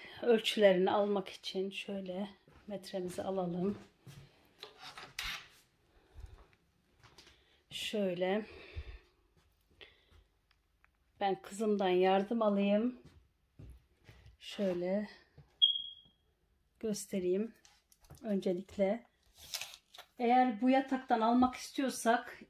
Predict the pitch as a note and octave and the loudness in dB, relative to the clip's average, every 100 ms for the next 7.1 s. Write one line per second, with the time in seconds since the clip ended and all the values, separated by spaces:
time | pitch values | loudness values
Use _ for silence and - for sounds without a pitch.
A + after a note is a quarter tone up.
0 | _ - G#3 G3+ G3 G3 _ _ G#3+ A3 | _ -6 -2 0 0 -2 _ _ -6 0
1 | A3+ A#3 G#3+ G3+ B3 - - A#3+ A3+ A3+ | 0 2 0 2 -2 -2 0 2 2 0
2 | A#3+ C4 - G#3 G3+ G#3+ G#3+ B3 C#4 - | 2 2 2 2 4 6 6 6 2 2
3 | G#3 A3 G#3 F#3 F3+ F3 - F#3 F3 F3 | 0 2 2 2 2 0 -2 -2 0 0
4 | F3+ C4 D#4+ - _ _ - F#4+ - A3 | 4 6 6 0 _ _ -12 -10 -8 -2
5 | A3+ A3+ A3+ A#3+ D4+ D#4+ _ G#3 A#3 A3+ | -2 0 0 2 0 -2 _ 0 0 2
6 | A3 C4 C4+ A#3 C4+ A#3+ G#3 G#3 C4+ C#4 | -2 -2 -4 -2 -2 -2 -4 -2 -4 -6